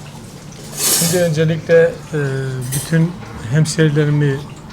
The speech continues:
saygıyla, hürmetle selamlıyorum. Bize bu fırsatı verdiğiniz için ayrıca sizlere de teşekkür ediyorum. Bizim biliyorsunuz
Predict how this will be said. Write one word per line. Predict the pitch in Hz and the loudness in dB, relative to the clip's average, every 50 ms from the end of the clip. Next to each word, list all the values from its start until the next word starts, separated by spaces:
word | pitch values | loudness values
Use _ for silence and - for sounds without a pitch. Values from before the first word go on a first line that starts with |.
| - - - - - - - - - - - - - - - - - | -18 -18 -16 -14 -12 -10 -10 -8 -8 -10 -10 -12 -12 -14 -14 -14 -12
saygıyla, | - - - 156 151 143 131 135 143 143 135 143 139 | -10 -6 -4 -2 -2 0 0 0 0 0 0 0 0
hürmetle | 120 127 139 147 151 151 151 - 143 | 0 0 0 0 0 0 -2 -2 -4
selamlıyorum. | 139 - - 135 135 139 139 147 160 160 143 131 131 156 - - - - 143 151 - - - - - - - - 202 - - - - - | -4 -4 -4 -4 -2 -2 0 0 0 0 -2 -2 -4 -8 -10 -12 -12 -10 -10 -10 -10 -10 -10 -10 -10 -12 -12 -12 -12 -10 -10 -10 -6 -4
Bize | 151 143 139 160 160 156 156 156 - - - - - - - - 147 143 | -2 0 2 4 4 4 2 0 -6 -14 -16 -16 -16 -16 -16 -12 -4 -2
bu | 165 165 | -2 -2
fırsatı | 165 - - 143 - - 156 143 - - 165 143 | 0 -2 -2 -4 -2 -2 -2 -2 0 0 0 2
verdiğiniz | 151 151 139 127 147 160 160 151 139 139 135 | 2 2 2 2 2 2 2 2 0 -2 -6
için | - - - 151 151 160 - - 165 | -6 -4 -4 -4 -4 -6 -8 -4 0
ayrıca | 151 156 147 170 160 139 147 135 127 - - - - - - - - - - - - - - - - - - - - | 2 2 2 2 2 0 0 -2 -2 -4 -10 -14 -16 -16 -16 -16 -16 -16 -16 -16 -16 -16 -18 -18 -18 -18 -18 -18 -16
sizlere | - - - - 156 139 135 147 147 156 156 143 | -14 -12 -6 -4 -4 -2 0 2 2 2 2 2
de | 147 | 0
teşekkür | 139 - 123 - - 135 123 117 117 | -2 -4 -8 -8 -6 -6 -6 -4 -4
ediyorum. | 127 120 113 131 139 151 175 165 - - - - - - - - - - - - - - - - - - - - - - - - - - - - - - - - - - | -6 -4 -4 -4 -4 -4 -6 -8 -10 -14 -18 -18 -18 -20 -20 -20 -20 -18 -18 -18 -18 -18 -18 -16 -18 -18 -18 -18 -18 -20 -20 -20 -18 -18 -18 -18 -18 -18 -18 -14 -8 -4
Bizim | 165 160 156 185 185 175 175 - - 143 131 131 135 131 135 131 131 131 131 135 139 - - - - - - - - - 175 175 147 | -2 0 2 2 2 0 0 -4 -6 -6 -6 -4 -4 -4 -4 -4 -4 -6 -8 -10 -12 -14 -14 -16 -18 -18 -18 -14 -12 -10 -6 -2 0
biliyorsunuz | 165 156 175 170 151 - - 151 143 131 | 2 4 4 2 2 0 -2 -4 -4 -4